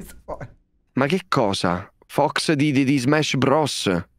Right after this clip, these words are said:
Speaker 1: Si chiama Valutiamo Bene, questo format.
Speaker 2: Eh, ma a me non mi interessa un cazzo di valutare. Eh, vorrei fare delle cose su cui ho competenza.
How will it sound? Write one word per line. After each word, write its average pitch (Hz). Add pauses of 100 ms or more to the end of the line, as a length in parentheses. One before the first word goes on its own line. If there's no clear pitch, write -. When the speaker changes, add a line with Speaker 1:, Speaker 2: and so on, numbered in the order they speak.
(720)
Speaker 1:
Si -
chiama 220
Valutiamo 220
Bene, 135
questo 147
format. 123 (320)
Speaker 2:
Eh, 170
ma 170
a 180
me 220
non 185
mi 170
interessa 185
un 220
cazzo 156
di 131
valutare. 113
Eh, 139
vorrei 180
fare 214
delle 208
cose 202
su 165
cui 190
ho 196
competenza. 143